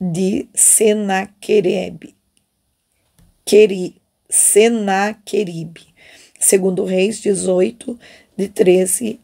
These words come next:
a dezenove. A chave para o reinado eterno de Deus é a sua santidade, sua glória, vista não apenas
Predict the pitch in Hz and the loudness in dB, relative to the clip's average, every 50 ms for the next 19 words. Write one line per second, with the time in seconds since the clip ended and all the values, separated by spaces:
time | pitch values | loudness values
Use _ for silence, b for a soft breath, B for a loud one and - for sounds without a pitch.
0 | _ _ 185 185 185 185 175 165 190 175 - 202 180 165 165 - - - - - | _ _ -2 -2 -2 -2 -2 -6 -4 -4 -4 -4 -6 -6 -8 -10 -12 -14 -16 -18
1 | - - - b b b b b b b b _ - 190 190 - - 196 190 196 | -20 -20 -20 b b b b b b b b _ -4 -2 0 2 2 4 4 4
2 | 208 214 208 220 - - - 185 185 175 185 190 180 180 180 180 180 170 175 170 | 4 2 0 -4 -2 0 0 0 0 -2 -2 -6 -4 -4 -2 -2 -2 -2 -4 -6
3 | - - 190 180 165 165 175 175 170 165 160 160 180 180 180 214 190 196 202 202 | -4 -2 -2 -2 -2 -2 -6 -6 -6 -6 -6 -2 0 0 0 0 -2 -4 -4 -4
4 | - - - 208 196 - - 202 190 - - 208 175 180 180 170 170 165 - - | -6 -6 -4 -2 -2 -2 -2 -4 -6 -6 -6 -2 0 0 2 2 0 -2 -4 -6
5 | - - 180 185 175 165 175 175 175 180 180 170 170 175 170 B B B B B | -6 -4 -6 -6 -4 -2 0 2 2 2 2 2 0 -4 -6 B B B B B
6 | B B B - 180 170 214 220 233 233 - - - 196 190 190 190 196 226 233 | B B B -8 -6 -2 0 0 0 0 -2 -2 -2 -2 0 0 0 0 0 0
7 | 247 285 294 277 269 - - - 190 190 185 180 175 175 175 175 185 190 - - | 0 -2 -4 -6 -6 -8 -2 0 0 2 2 -2 -4 -6 -8 -6 -2 -2 -2 -2
8 | - B | -2 B